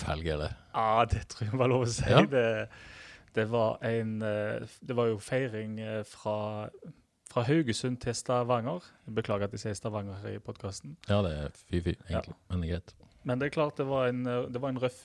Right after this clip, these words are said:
Speaker 2: busstur på vei hjem fra Stavanger til Haugesund, eh, på lørdag før Tour de France-festen.
Speaker 1: Ja. Du hadde gøy?
Speaker 2: Gøy hadde jeg.
Speaker 1: Og så var det sikkert ikke feil å avslutte helga med F K Tromsø, eller?
Speaker 2: Kan det, altså, det er jo en drømmehelg, da.
Speaker 1: Ja.
Speaker 2: Den er hard, det er opp og ned, det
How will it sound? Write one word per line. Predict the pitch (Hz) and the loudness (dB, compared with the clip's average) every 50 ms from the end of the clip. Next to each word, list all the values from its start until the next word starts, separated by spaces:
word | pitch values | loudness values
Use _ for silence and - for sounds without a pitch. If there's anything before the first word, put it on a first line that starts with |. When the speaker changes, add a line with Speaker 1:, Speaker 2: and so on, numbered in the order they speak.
| - | -4
Speaker 2:
busstur | 120 113 - - - 120 120 117 | -4 -2 -2 -4 -6 -6 -8 -8
på | - - - | -8 -8 -4
vei | 107 104 101 98 | -4 -4 -4 -4
hjem | 110 107 101 101 | -4 -6 -6 -6
fra | - - | -6 -8
Stavanger | 104 - - 104 98 95 95 95 | -6 -6 -4 -4 -4 -4 -4 -6
til | 98 98 101 | -6 -4 -4
Haugesund, | 113 110 120 - - 107 98 104 104 - - _ - | -4 -4 -6 -6 -8 -8 -10 -10 -14 -16 -16 _ -10
eh, | 107 101 101 104 101 113 - _ _ _ - | -8 -8 -8 -8 -10 -12 -16 _ _ _ -6
på | - 107 101 - - | -2 -2 -2 -2 -4
lørdag | 113 104 101 98 101 101 101 - - - | -6 -4 -4 -6 -4 -6 -8 -8 -8 -12
før | - - - - - - _ - | -16 -16 -16 -16 -20 -20 _ -12
Tour | - - - | -10 -10 -10
de | - | -10
France-festen. | - - - - - - - - - _ _ _ _ - - | -12 -12 -12 -12 -10 -10 -10 -10 -12 _ _ _ _ -12 -10
Speaker 1:
Ja. | - - - _ - | -10 -10 -10 _ 0
Du | 101 110 117 | 6 8 8
hadde | 123 123 120 | 8 8 8
gøy? | 147 196 214 - - - _ _ _ _ - - - - - - | 6 4 2 0 -4 -12 _ _ _ _ -18 -18 -18 -20 -2 2
Speaker 2:
Gøy | - 107 101 | 4 4 4
hadde | 107 104 113 | 4 0 -4
jeg. | - - - - _ _ _ - | -8 -14 -20 -20 _ _ _ -4
Speaker 1:
Og | 101 - | -2 2
så | - 117 | 4 6
var | 110 110 107 | 6 6 6
det | 98 | 6
sikkert | - 110 107 110 | 4 2 2 2
ikke | - 113 - | 2 2 4
feil | - 123 127 113 90 | 6 6 6 6 4
å | 80 82 87 | 4 2 2
avslutte | - - 87 78 - 87 | 0 -2 -2 0 0 0
helga | 85 87 82 76 69 | -2 0 -2 -2 -2
med | 71 71 71 71 69 | -2 -4 -4 -4 -6
F | - - | -4 -2
K | - 78 - | -2 0 0
Tromsø, | - 92 - - - 85 | 0 -2 -2 0 2 2
eller? | 107 139 120 101 - - _ _ _ _ _ - - - - - - - - _ _ _ _ _ - | 2 2 0 -2 -6 -12 _ _ _ _ _ -18 -18 -18 -20 -20 -20 -20 -20 _ _ _ _ _ -2
Speaker 2:
Kan | 123 123 139 | 2 2 2
det, | 135 135 - _ - | 2 2 -2 _ -4
altså, | - - - 139 131 | -2 -2 -2 -2 0
det | 143 160 165 | 2 4 6
er | 143 110 113 | 6 6 6
jo | 120 123 | 4 2
en | 120 | 2
drømmehelg, | 117 165 196 202 160 123 131 175 185 143 113 | 4 4 6 6 6 6 4 4 4 4 0
da. | - - - - - | -2 -6 -10 -4 0
Speaker 1:
Ja. | 101 90 - | 4 6 6
Speaker 2:
Den | 135 151 | 6 4
er | 147 - | 4 4
hard, | - 139 170 196 202 208 208 196 - - - - | 4 6 6 8 6 6 4 2 -2 -8 -12 -4
det | - 117 117 120 117 | 0 2 4 4 4
er | 123 131 | 2 2
opp | 131 120 - | -2 -2 -2
og | 139 123 | 0 2
ned, | 131 147 165 170 165 135 | 4 4 2 2 0 0
det | 117 120 | -2 -2